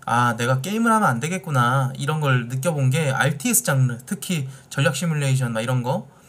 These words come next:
그리고 에이오에스 장르 이런 거를 안 해야겠다라고 느꼈던 게 예전에 이제 크루 대전 했을 때, 예, 롤 했을 때 그때 욕을 처먹다 보니까, 어, 진짜 눈물이 나겠더라고요.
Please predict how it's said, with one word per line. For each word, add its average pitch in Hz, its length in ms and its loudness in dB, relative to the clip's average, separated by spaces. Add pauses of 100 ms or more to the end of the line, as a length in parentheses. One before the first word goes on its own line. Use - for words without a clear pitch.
(360)
그리고 117 160 -6
에이오에스 151 340 2
장르 131 360 0 (320)
이런 165 220 2
거를 151 180 4
안 127 140 2
해야겠다라고 165 440 0
느꼈던 120 440 -6
게 143 340 -4 (420)
예전에 220 360 4
이제 131 120 -2
크루 269 240 -6
대전 175 300 -2
했을 127 300 -4
때, 104 240 -10 (320)
예, 107 120 -6
롤 127 220 0
했을 135 300 0
때 - 220 -16
그때 185 480 -2
욕을 190 480 -2
처먹다 254 460 0
보니까, 139 460 0 (240)
어, 170 60 -4
진짜 190 200 0
눈물이 202 300 4
나겠더라고요. 127 880 -2